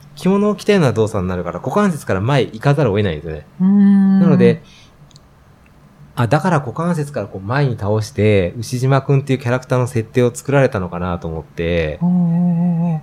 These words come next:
Speaker 1: なんか、こう漫画の中から読み取られた牛島くんの、なんか、体の体幹の強さっていうのを、なんとなく感じ取った時に、着物を着てたかのような、この動作に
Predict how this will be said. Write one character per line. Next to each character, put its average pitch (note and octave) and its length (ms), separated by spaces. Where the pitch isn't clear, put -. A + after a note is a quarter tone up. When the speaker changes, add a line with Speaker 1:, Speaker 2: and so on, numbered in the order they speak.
Speaker 1:
な B2+ 100
ん B2 40
か、 G2 160
こ A2 120
う G#2 40
漫 B2+ 220
画 D3 80
の D3+ 80
中 D3+ 220
か G2+ 100
ら F#2 60
読 G2 180
み G#2+ 60
取 A2 160
ら A2+ 80
れ A2+ 80
た A2 220
牛 A#2+ 260
島 A#2+ 240
く B2 180
ん A#2 140
の、 A#2 320
な B2 120
ん A2 40
か、 F#2+ 180
体 B2 320
の B2 100
体 C3+ 220
幹 C#3+ 180
の C#3 140
強 C#3 220
さ C#3+ 140
っ C#3+ 140
て C#3+ 120
い C#3 120
う C3+ 40
の A#2 120
を、 G2 280
な C3 100
ん C3 80
と C#3+ 80
な C#3 100
く C3+ 100
感 C3 240
じ - 100
取 C#3 100
っ - 20
た A#2+ 80
時 F#2+ 160
に、 F2+ 200
着 - 120
物 D3 200
を D3+ 60
着 D3 100
て D#3 80
た C#3 140
か - 180
の G#2+ 60
よ G#2 140
う - 20
な、 F#2 360
こ G#2+ 60
の G2+ 100
動 A2+ 200
作 A#2+ 180
に A#2 160